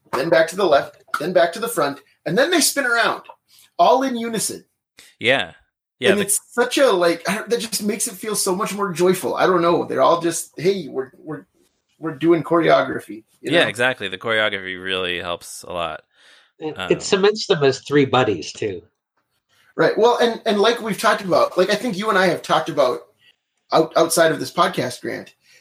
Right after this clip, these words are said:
Speaker 1: there's very little material where Fozzie, Gonzo, and Kermit are a trio.
Speaker 3: Yeah.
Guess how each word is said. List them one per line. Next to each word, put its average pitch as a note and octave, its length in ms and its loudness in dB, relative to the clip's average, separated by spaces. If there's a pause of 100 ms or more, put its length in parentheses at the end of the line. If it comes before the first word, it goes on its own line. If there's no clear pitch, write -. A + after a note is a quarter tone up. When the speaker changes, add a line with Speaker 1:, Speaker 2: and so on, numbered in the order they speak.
Speaker 1:
there's G#3 180 -4
very B3 580 -4
little G3 260 4
material C#3+ 560 -2
where C#3 180 -2
Fozzie, E3 380 2
Gonzo, D3+ 360 0
and C3 100 -4
Kermit E3 360 0
are B2+ 140 2
a B2 60 -4
trio. - 440 -4 (960)
Speaker 3:
Yeah. C#3+ 280 2